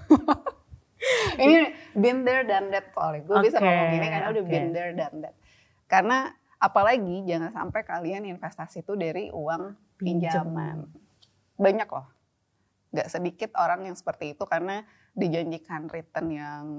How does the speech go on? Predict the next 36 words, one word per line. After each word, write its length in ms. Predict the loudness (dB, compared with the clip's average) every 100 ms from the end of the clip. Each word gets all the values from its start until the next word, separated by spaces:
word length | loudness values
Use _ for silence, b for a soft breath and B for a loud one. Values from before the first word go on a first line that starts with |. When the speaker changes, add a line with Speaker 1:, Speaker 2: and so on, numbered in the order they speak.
| -12
Speaker 1:
berlipat-lipat 580 | -8 -8 -6 -8 -8 -10
ganda, 540 | -8 -8 -8 -4 -2 -2
yang 180 | -4 -6
gede, 640 | -8 -8 -2 -2 -4 _
terus 300 | -14 -12 -10
akhirnya 320 | -10 -10 -10
mereka, 240 | -12 -12 -16
"Oke 160 | -14
deh, 140 | -14 -14
kit-, 180 | -18 _
gue 220 | -10 -8
minjem," 400 | -6 -6 -8 -12 -12
gitu. 240 | -16 -20 -20 _ b b b b b
Itu 260 | -10 -6 -4 -4 -4
udah 340 | -6 -4 -4 -6
salah 380 | -6 -4 -2
langkah 280 | -4 -6 -10
di 120 | -12
awal, 400 | -12 -12 -14 -16 -20 -12
Speaker 2:
Oke. 320 | -12 -10 -12
Speaker 1:
gitu. 160 | -12 -16
Malah 340 | -12 -8 -8 -8
harusnya 480 | -10 -10 -10 -8 -8
sebelum 400 | -8 -6 -6 -8
investasi, 880 | -12 -12 -16 -14 -16 -8 -6 -6 b b b b b b _ -6
eh, 420 | -4 -4 -6 -12
kan 140 | -6 -4
kita 180 | -4 -4
tuh 80 |
harus 240 | -4 -4 -4
bisa 240 | -8 -8
memanage 640 | -8 -6 -4 -6 -8 -12 -10
dana 340 | -6 -4 -4
kita 260 | -6 -12 -12
kan 160 | -10 -10
ya, 160 | -12